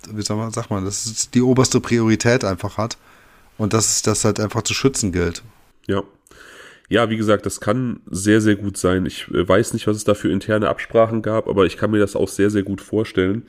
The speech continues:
Speaker 2: Mm, und wie du schon sagst, es ist nicht so abwegig, dass man als junger Mensch nach einer Party vielleicht irgendwo mal Dinge tut, die nicht so dem alltäglichen Leben entsprechen. Wenn ich daran denke, wo ich nach irgendwelchen Partys teilweise wach geworden bin,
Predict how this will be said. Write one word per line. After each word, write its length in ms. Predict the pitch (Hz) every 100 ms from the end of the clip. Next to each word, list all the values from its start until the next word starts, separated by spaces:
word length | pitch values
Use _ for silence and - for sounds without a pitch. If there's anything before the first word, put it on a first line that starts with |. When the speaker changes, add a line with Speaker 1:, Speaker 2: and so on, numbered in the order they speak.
| _ _
Speaker 2:
Mm, 160 | 98 98 -
und 160 | 107
wie 80 | 120
du 80 | 117
schon 180 | 104 92
sagst, 300 | 92 90 82
es 80 |
ist 140 | 107 143
nicht 140 | 135
so 180 | - 127
abwegig, 480 | - - 117 117 110
dass 220 | 104 -
man 300 | 110 107 104 - _ _ _
als 280 | - 95 -
junger 200 | 110 113
Mensch 400 | 101 107 113 - - - - - _ _
nach 300 | 92 110 -
einer 100 | 107
Party 400 | - 98 104 101
vielleicht 440 | - 101 98 -
irgendwo 440 | 64 101 95 98 98
mal 260 | 95 95
Dinge 260 | 95 104 101
tut, 280 | - 104 -
die 140 | 98
nicht 360 | 95 104 - -
so 360 | 95 90 90 90 _ _ - -
dem 240 | 117 95
alltäglichen 600 | 92 95 107 101 98 92
Leben 240 | 87 87 76
entsprechen. 420 | - - 87 95
Wenn 100 | -
ich 120 | -
daran 280 | 107 104 98
denke, 480 | 101 117 110 101 101 - - - _ -
wo 320 | 95 110 113
ich 220 | 90 -
nach 160 | 110 -
irgendwelchen 460 | 104 104 101 107
Partys 360 | 104 113 110 -
teilweise 400 | 110 104 98 101
wach 180 | 110 -
geworden 380 | 90 92 95
bin, 300 | 90 95 104